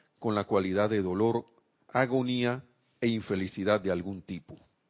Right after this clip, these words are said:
¿OK? Esta energía generalmente es mucho más activa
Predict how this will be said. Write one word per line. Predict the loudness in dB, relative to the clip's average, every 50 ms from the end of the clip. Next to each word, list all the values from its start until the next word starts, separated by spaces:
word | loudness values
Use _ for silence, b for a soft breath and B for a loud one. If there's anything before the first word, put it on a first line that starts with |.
| _ _ _ _ _ _ _ _ _ _ _ _ _
¿OK? | -14 -8 -6 -6 -6 -6 -10 _ _ B B B B B B B B B B B B B
Esta | 2 4 4 6 6
energía | 6 6 6 6 6 6 6 6
generalmente | 6 4 6 6 6 6 6 2 0 2 2 2
es | 2 2
mucho | 0 -4 -2 0 0 0
más | 0 2 0 0 0 0 -2
activa | -4 -4 -4 -6 -2 2 4 4 4 4 2 -2